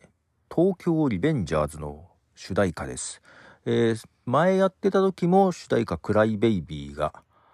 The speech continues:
えー、オフィシャルヒゲダンディズムですが、今回も、はい、えー、ヒゲダンがですね、オープニングテーマですけども、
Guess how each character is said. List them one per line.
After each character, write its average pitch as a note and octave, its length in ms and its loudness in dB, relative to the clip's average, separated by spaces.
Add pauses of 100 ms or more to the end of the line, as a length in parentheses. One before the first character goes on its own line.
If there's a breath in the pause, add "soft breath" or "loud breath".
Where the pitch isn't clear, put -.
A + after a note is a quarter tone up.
(300 soft breath)
え F2 60 -6
ー、 E2 60 -4
オ D#2 60 -6
フ - 60 -14
ィ - 20 -18
シ F#2 80 -4
ャ - 20 0
ル E2+ 60 -2
ヒ D#2+ 140 -6
ゲ D#2+ 80 -4
ダ E2 100 -2
ン E2+ 80 -2
デ E2 80 -4
ィ D#2+ 40 -6
ズ D2+ 40 -10
ム D#2 80 -8
で D2 60 -10
す D#2+ 100 -10
が、 F2 60 -6
今 F3 180 0
回 F#2 140 4
も、 C#2+ 160 -10 (580)
は - 220 -4
い、 E2 120 -6 (360)
え D2 420 -8
ー、 - 40 -20
ヒ - 260 -16
ゲ E2 120 -4
ダ D#2 120 -4
ン D#2 100 -8
が D2 80 -6
で B1+ 100 -10
す - 140 -10
ね、 A2+ 60 0
オ F2 120 -2
ー E2 40 -4
プ - 140 -8
ニ E2 100 -4
ン D#2+ 60 -6
グ D#2 180 -6
テ - 160 -8
ー D#2 60 -6
マ D#2 100 -4
で D2+ 100 -6
す - 100 -10
け E2 100 -6
ど E2+ 120 -2
も、 G#2+ 300 2